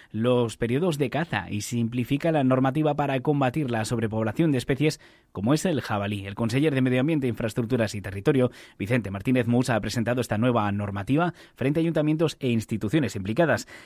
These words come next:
En su intervención, Martínez Mus ha destacado que con este decreto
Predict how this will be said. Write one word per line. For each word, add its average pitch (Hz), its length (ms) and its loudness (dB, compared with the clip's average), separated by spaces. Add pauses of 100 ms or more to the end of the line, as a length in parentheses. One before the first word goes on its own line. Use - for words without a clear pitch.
En 143 180 0
su 147 120 4
intervención, 143 480 2
Martínez 139 340 0
Mus 160 240 2
ha 139 140 4
destacado 135 520 0
que 127 220 0
con 127 180 4
este 98 440 -2
decreto 135 500 -2